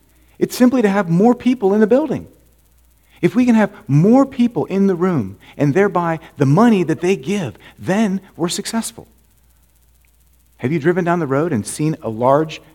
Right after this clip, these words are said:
structure that looks beautiful and said, "That's a big church. That's a great church. Look at all those bricks that someone put together in a beautiful way. That's a great church." And we have no idea what's going on spiritually inside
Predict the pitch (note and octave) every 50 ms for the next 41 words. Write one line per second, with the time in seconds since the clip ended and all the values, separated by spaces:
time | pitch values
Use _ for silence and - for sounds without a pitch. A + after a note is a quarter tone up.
0 | _ _ _ _ - - - - - D3 D3 D3+ - - - G3 G#3+ - - -
1 | - - A#2 B2+ C3 - - - A#2 B2 D#3+ E3+ - D#3 B2 A2+ - A#2+ G#2 -
2 | - - _ - - D#3 D#3+ - - G#2 E2+ - C#3+ C#3 B2+ - - - - D3+
3 | B2+ G2 - - - - - _ _ _ _ _ _ _ _ _ _ _ _ _
4 | _ _ _ _ _ _ _ _ _ _ _ _ _ _ _ _ _ _ - D#3
5 | - - A#2 F#2 G2 A#2 A#2+ C3+ E3 D#3 - - - F#2+ D#2 - - - - -
6 | _ _ _ _ _ - - F#3+ F#3+ A3+ - - F3+ G3 F#3+ D3+ F3 F3 E3+ A#2+
7 | A2+ B2 F3+ G3+ F3 - - - - - - - - - E3 F3 E3 D#3 D3 C#3+
8 | - - F3 - C#3+ A#2 C3+ D3+ E3 C#3 - - A#2+ A#2+ A2 A#2 B2 C#3+ D3+ D3
9 | - D3 C#3+ F3 F3 D#3 A2 - _ - - _ - - D3 - - C#3 G#2 A#2
10 | A#2 A#2+ A#2+ - - - C#3+ B2+ A2 - - - - _ _ _ _ _ _ _
11 | _ _ - C#3+ E3 E3 D#3+ E3 D#3 B2+ C3+ D#3+ F#3 F#3 F#3+ G3 F#3+ F3+ E3 G#3
12 | G3+ F#3 D3 C3 E3 E3+ - - - E3 E3+ F3 F3 F3 F#3 E3 C3+ - - -
13 | - - - G#3+ A3+ G3+ - - G#2+ G#2+ A2+ A#2 A#2+ A#2+ - - D#3+ D#3 C#3+ A#2+